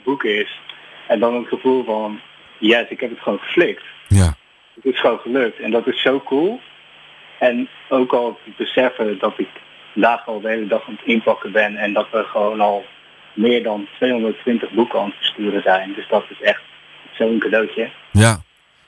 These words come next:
Speaker 2: Ja, je zorgt eigenlijk voor je eigen Sinterklaas. Eh, je bent echt aan het, eh, inpakken en, eh,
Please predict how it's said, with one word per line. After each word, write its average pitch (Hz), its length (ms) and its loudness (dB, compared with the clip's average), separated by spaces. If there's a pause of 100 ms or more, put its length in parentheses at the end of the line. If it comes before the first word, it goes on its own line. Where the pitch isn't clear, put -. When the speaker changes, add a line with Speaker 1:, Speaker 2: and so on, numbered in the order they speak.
Speaker 2:
Ja, 107 80 6
je 120 140 6
zorgt 131 280 2
eigenlijk 120 360 2
voor 131 100 2
je 120 80 4
eigen 117 180 4
Sinterklaas. 85 680 2
Eh, 80 340 4
je 104 100 2
bent 110 160 2
echt 107 160 2
aan 107 120 4
het, 101 180 2
eh, 101 240 4
inpakken 113 440 2
en, 98 220 4
eh, 95 160 4